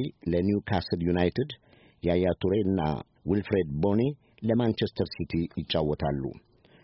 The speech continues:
ከጋና ደግሞ ክሪስቲያን አትሱ ለኤቨርተን፣ ኩዌሲ አፒያ ለክሪስታል ፓላስ ይጫወታሉ። በዛሬው ወሳኝ ዋንጫ ፍልሚያ የብዙዎችን ትኩረት ይስባሉ ተብለው የሚገመቱት ከአይቮሪ ኮስት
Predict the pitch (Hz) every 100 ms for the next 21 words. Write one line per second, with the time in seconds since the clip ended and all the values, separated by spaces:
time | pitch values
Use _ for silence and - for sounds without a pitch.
0 | _ - 69 90 90 87 85 90 120 139
1 | _ _ _ _ - 131 - - 120 110
2 | - 107 107 - 127 143 - - 90 101
3 | 101 104 - 147 160 - _ _ _ _
4 | - 104 104 - 104 90 - 120 123 123
5 | _ _ _ - 80 82 80 - - 120
6 | - 92 - 90 76 76 - - 73 65
7 | - 60 50 - _ _ - - - -
8 | - 110 107 113 110 107 - 107 107 104
9 | 107 104 107 107 123 - 87 80 80 87
10 | - 82 - - 85 90 92 85 80 80
11 | 82 82 85 87 98 87 87 87 85 104
12 | 104 - - _ - 73 73 82 82 107
13 | 101 -